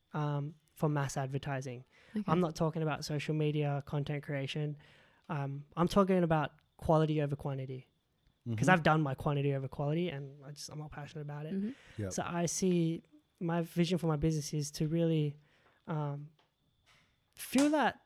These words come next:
Speaker 1: just fill that gap in the Australian commercial scene of, or advertising of,
Speaker 3: Yep.
Speaker 1: um, if you look at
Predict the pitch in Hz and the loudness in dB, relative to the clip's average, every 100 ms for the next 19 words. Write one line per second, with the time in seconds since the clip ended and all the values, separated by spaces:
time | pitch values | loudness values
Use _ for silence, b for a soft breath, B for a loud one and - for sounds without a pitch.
0 | _ - 214 - - 254 269 160 165 151 | _ -6 -6 -6 0 2 2 0 -4 -2
1 | 180 170 - 165 160 156 - 147 143 - | 0 0 -2 -2 0 -2 -2 -2 0 -2
2 | 143 160 160 151 147 143 - b b b | -4 -2 -2 -2 -2 -6 -10 b b b
3 | - 139 156 156 156 147 156 143 139 113 | -4 -2 -2 -2 -2 0 0 -2 -4 -2
4 | 95 - _ _ _ - 147 147 156 190 | -2 -4 _ _ _ -8 -6 -6 -2 2
5 | 190 180 151 | 2 2 -2